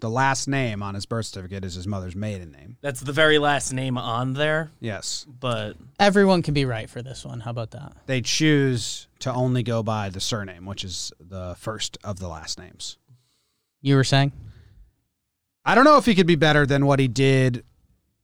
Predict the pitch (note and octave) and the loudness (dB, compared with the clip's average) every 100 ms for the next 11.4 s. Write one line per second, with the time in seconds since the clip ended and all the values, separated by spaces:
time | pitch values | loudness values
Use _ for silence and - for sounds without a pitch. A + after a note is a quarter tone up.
0 | _ _ - _ - - C#3+ C#3 C3+ B2+ | _ _ -20 _ -20 -2 4 4 4 4
1 | A#2+ A#2+ A#2 G#2+ F#2+ _ _ _ _ _ | 4 4 2 0 -4 _ _ _ _ _
2 | _ _ _ - D3+ B2+ A#2 - E2+ F2 | _ _ _ 0 2 2 0 -4 -12 -16
3 | _ _ C3 D3+ G3+ C#4 D4+ C#4 C4+ C4 | _ _ 0 4 6 8 8 8 8 6
4 | G#3 G#3 F3 F3+ F#3 D3+ E3 D3+ C#3+ - | 6 6 8 8 6 6 4 4 4 2
5 | B2+ B2+ - G3 G3 - A3 - G3 D#3+ | 2 0 2 0 0 -4 -4 -4 -8 -8
6 | - F3+ F#3+ F#3+ - - - - D#3+ D#3 | -4 0 0 -2 -6 -14 -14 -6 -2 -2
7 | C#3+ B2+ C#3+ - - - D#3+ F#3+ G3 F#3+ | -2 -4 -6 -4 -6 -4 4 6 6 6
8 | G3+ F3 G3 A#3 F3+ - - - A#3+ A#3 | 6 6 6 6 4 0 -8 2 4 6
9 | C#4 E4 C4 A#3+ G3+ B3+ C#4 C4+ G#3+ G#3+ | 6 6 8 6 6 6 6 8 6 6
10 | C4 D4 D#3 A2 - - F#3+ - - C4 | 4 4 2 -6 -12 -2 0 0 4 8
11 | C4 F#3+ F3 C#3+ | 8 6 4 4